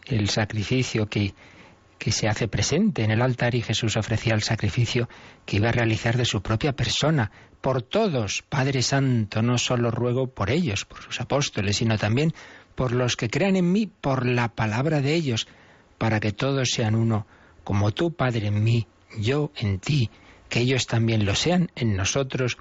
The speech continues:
para que el mundo crea que tú me has enviado. Jesús estaba orando por nosotros, por todos aquellos que íbamos a creer en él a lo largo de los tiempos, a lo largo de los siglos. Veinte siglos después,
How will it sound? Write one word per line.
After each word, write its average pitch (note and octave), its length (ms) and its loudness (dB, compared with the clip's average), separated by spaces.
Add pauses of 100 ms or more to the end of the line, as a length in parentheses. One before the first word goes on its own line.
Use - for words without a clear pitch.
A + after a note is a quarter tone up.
(400)
para B2 200 0
que B2+ 80 0
el B2+ 80 2
mundo G#3 320 2
crea F3+ 280 0
que A2 160 -6
tú A3+ 260 -2 (100)
me G#2+ 160 0
has G#2+ 280 -2
enviado. G#2 520 -2
Jesús A#2+ 320 -2
estaba G#2+ 300 0
orando A#2+ 360 0
por A#2+ 200 -2
nosotros, C#3 400 -2
por A#2 180 -2
todos C3+ 240 0
aquellos B2+ 300 0
que - 140 -4
íbamos D3 180 0
a C#3 100 0
creer C#3 280 -2
en D3+ 140 2
él A3 180 0 (440)
a C3 120 0
lo G2+ 120 2
largo C3+ 300 0
de D#3+ 120 0
los G2+ 200 -2
tiempos, D#3+ 560 0
a A#2 60 0
lo A2+ 80 0
largo C3 260 2
de F3 80 2
los C3 180 0
siglos. D#3+ 300 0
Veinte D3 300 0
siglos C3 340 0
después, A#2 380 -2